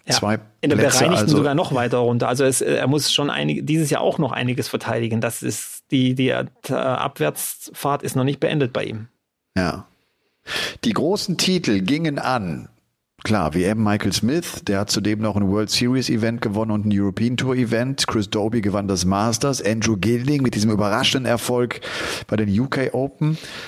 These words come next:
Speaker 2: hat dann noch ein Halbfinale auf der Pro Tour gespielt. Ansonsten war das auch dann so gar nicht von der Konstanz her so wahnsinnig gut. Und natürlich Michael van Gerven jetzt zuletzt die Premier League.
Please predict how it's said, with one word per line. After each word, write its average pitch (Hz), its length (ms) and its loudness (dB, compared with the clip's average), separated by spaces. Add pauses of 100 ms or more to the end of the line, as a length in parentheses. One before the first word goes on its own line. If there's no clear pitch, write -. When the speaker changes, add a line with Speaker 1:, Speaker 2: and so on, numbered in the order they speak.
(120)
Speaker 2:
hat 107 220 -2
dann 117 80 0
noch 113 200 -2
ein 110 280 0
Halbfinale 123 580 0
auf 107 140 -2
der 110 120 0
Pro 123 280 -2
Tour 135 240 0
gespielt. 139 420 0
Ansonsten 110 720 2
war 104 160 2
das 117 180 -2
auch - 260 -2
dann 120 640 0
so 120 200 2
gar 113 120 0
nicht 120 120 -2
von 117 160 0
der 113 80 0
Konstanz 110 540 -2
her 131 180 2
so 120 200 0
wahnsinnig 120 500 0
gut. 123 240 2
Und - 160 -4
natürlich 104 340 -2
Michael 87 320 0
van 98 140 -2
Gerven 98 320 0
jetzt - 220 -2
zuletzt 87 400 -2
die 85 60 0
Premier 87 380 -2
League. 53 280 -4